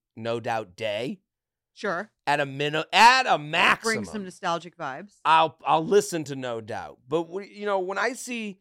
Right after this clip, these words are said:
Speaker 1: the release of it, it's more me noting mentally who the type of person is that posts about it.
Speaker 2: Yeah, for sure. And then you're, like, avoiding.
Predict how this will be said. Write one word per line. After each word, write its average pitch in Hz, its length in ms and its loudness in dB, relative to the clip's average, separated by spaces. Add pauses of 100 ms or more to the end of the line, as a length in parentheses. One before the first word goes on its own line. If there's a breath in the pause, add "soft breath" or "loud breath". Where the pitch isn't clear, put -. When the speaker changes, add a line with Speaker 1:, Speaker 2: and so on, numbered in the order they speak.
(800)
Speaker 1:
the 151 160 -4
release 160 480 -4
of 127 160 -6
it, 110 240 -6 (340)
it's 151 180 -8
more 226 280 0
me 170 260 -4
noting 143 580 -4
mentally 117 640 -8
who 120 300 -14
the 110 100 -12
type 110 300 -12
of 95 80 -20
person 104 360 -12
is 95 240 -14
that 90 180 -14 (540)
posts 110 280 -10
about 76 340 -20
it. - 80 -20 (640)
Speaker 2:
Yeah, 190 280 -2 (640)
for 190 120 -4
sure. 135 420 -18
And 190 120 -8
then 175 140 -8
you're, 165 140 -8
like, 151 200 -8
avoiding. 151 380 -12